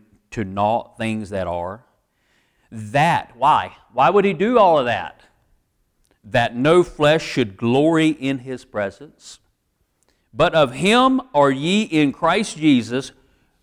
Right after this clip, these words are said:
who of God is made unto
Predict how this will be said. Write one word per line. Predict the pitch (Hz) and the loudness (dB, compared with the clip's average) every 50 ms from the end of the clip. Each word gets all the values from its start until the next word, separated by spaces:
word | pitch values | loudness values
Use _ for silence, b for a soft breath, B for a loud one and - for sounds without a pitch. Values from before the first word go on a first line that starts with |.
| _ _ _ _ _ _ _ _ _ _ _ _ _ _ - - - | _ _ _ _ _ _ _ _ _ _ _ _ _ _ -16 -4 2
who | 185 208 208 180 165 - | 4 4 4 4 0 0
of | 156 175 233 269 269 233 | 2 2 2 2 2 -2
God | - 190 160 139 127 123 127 135 - - | -2 2 2 4 4 4 2 2 0 -2
is | 147 147 123 123 | -2 -2 -2 -2
made | 127 131 147 160 170 185 214 233 247 247 240 254 - - _ - | -2 -2 0 2 2 2 2 4 4 2 2 2 -2 -8 _ -2
unto | 175 214 226 247 254 247 - - 247 262 247 | 2 2 4 4 2 0 -2 0 2 2 2